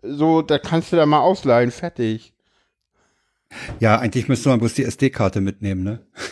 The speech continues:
Speaker 1: Ja, natürlich.
Speaker 2: <laughs> Ja, das könnte
Speaker 1: Ja,
Speaker 2: man, könnte
Speaker 1: oder
Speaker 2: ich
Speaker 1: das
Speaker 2: direkt dran denken.
Speaker 1: U-S-B-Kabel, so, pff, fertig.
Speaker 2: Mhm.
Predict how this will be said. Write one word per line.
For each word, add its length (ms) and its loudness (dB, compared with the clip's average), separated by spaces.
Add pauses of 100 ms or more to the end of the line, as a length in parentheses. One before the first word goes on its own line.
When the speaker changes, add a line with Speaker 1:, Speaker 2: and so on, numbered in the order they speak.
(220)
Speaker 1:
Ja, 200 0
natürlich. 680 0
Speaker 2:
<laughs> 60 -20 (920)
Ja, 260 -4
das 160 -6
könnte 180 -2
Speaker 1:
Ja, 60 -2
Speaker 2:
man, 180 0
könnte 160 -8
Speaker 1:
oder 140 4
Speaker 2:
ich 60 4
Speaker 1:
das 120 4
Speaker 2:
direkt 140 -6
dran 80 4 (120)
denken. 60 -2
Speaker 1:
U-S-B-Kabel, 640 2
so, 300 -8 (100)
pff, 100 -6 (220)
fertig. 560 -6 (1000)
Speaker 2:
Mhm. 500 0